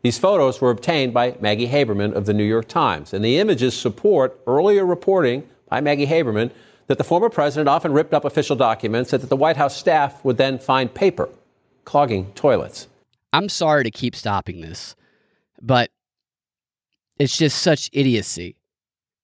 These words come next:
Speaker 2: that it has to be pointed out. The guy's on screen next to toilets, and he's presenting it as serious evidence, of what he's trying to imply as some sort of criminal activity, based on a book written by Margie Haberman, who she's promoting,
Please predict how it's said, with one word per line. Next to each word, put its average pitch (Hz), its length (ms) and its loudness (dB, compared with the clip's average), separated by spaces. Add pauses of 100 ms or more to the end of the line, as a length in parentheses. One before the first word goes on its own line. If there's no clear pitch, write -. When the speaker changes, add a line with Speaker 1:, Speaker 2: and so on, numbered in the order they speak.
(300)
Speaker 2:
that 117 140 -2
it 113 60 -2
has 135 260 0
to - 60 -18
be 123 120 -4
pointed 113 340 -2
out. 98 280 -4 (1000)
The 151 60 -2
guy's 175 280 2
on 165 140 2
screen 143 540 0 (240)
next 143 220 0
to 131 100 -4
toilets, 131 580 -2
and 123 80 -4
he's 120 140 -2
presenting 143 480 0
it 110 160 -4
as 113 160 -2
serious 139 640 0
evidence, 104 640 -6 (460)
of 127 160 0
what 123 140 0
he's 143 160 2
trying 135 240 0
to 120 100 0
imply 117 420 0
as 107 120 -4
some 113 160 -8
sort 123 220 -10
of 101 100 -18
criminal 110 460 -6
activity, 98 580 -10 (680)
based 131 220 0
on 135 80 0
a 123 40 2
book 127 360 0
written 120 180 -4
by 117 120 0
Margie 117 400 -2
Haberman, 110 440 0
who 113 180 -2
she's 120 240 -4
promoting, 123 680 0